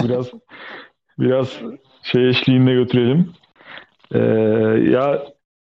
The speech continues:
Burakovic'e bir kelime, ya bir cümle de ben ekleyeyim. Ee, ya sezon sonuna kadar bence denenmeli o bö-, bö-, e, o bölgede. Ber-, Berkan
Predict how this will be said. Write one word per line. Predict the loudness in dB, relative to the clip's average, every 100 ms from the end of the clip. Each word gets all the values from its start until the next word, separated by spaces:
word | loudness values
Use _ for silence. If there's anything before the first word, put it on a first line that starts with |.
| _ _ -2
Burakovic'e | 0 2 2 2 2 0 0 -4 -10 _
bir | -2 0 0 0
kelime, | 0 0 0
ya | 2 2
bir |
cümle | 2 2
de | 2 2
ben | 0 0 -2
ekleyeyim. | 0 0 0 -4 _ _ _ -14 -4
Ee, | 0 2 2 2 0 -2 -6 _ _ _ -8 -6 -2
ya | 0 0
sezon | -2 -2 -2
sonuna | 0 0 0
kadar | -2 -2 -2
bence | 0 0
denenmeli | 0 0 0 0 0
o | 0 -2
bö-, | -2
bö-, | 0 0 0 -2 0 2 2 2 0
e, | -2 -6 -2
o | 0
bölgede. | 2 2 2 0 -6 -20 _ _ _ _ _ _ _ -4
Ber-, | -2 0 0
Berkan | 0 0 -2 -6 -6 -8